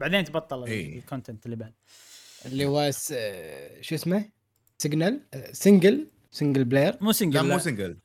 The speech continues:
Speaker 1: شفت البوس الأخير؟ البوس
Speaker 3: إي.
Speaker 1: الأخير مال الهب.
Speaker 2: ناروا.
Speaker 1: في،
Speaker 3: إي.
Speaker 1: في ب-، فايت جديد. هو مع الأزرق الثاني.
Speaker 3: أوكي.
Speaker 1: إي.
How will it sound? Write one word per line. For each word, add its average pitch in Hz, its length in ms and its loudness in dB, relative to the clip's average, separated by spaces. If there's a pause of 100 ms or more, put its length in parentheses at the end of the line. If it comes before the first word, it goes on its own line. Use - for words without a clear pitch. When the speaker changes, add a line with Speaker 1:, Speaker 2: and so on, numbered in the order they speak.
Speaker 1:
شفت 247 320 2
البوس 233 360 4
الأخير؟ 226 440 2 (2250)
البوس 139 160 2
Speaker 3:
إي. 151 120 8
Speaker 1:
الأخير 202 360 4
مال 160 220 4
الهب. 151 320 2 (300)
Speaker 2:
ناروا. 127 420 -2 (300)
Speaker 1:
في، 214 100 2
Speaker 3:
إي. 208 360 4
Speaker 1:
في 208 280 0
ب-، 156 200 -10 (220)
فايت 190 300 6
جديد. 131 380 -6
هو 196 260 6
مع 170 140 4
الأزرق 147 340 -2
الثاني. 107 440 -16 (1120)
Speaker 3:
أوكي. 117 320 -6 (140)
Speaker 1:
إي. 117 180 -16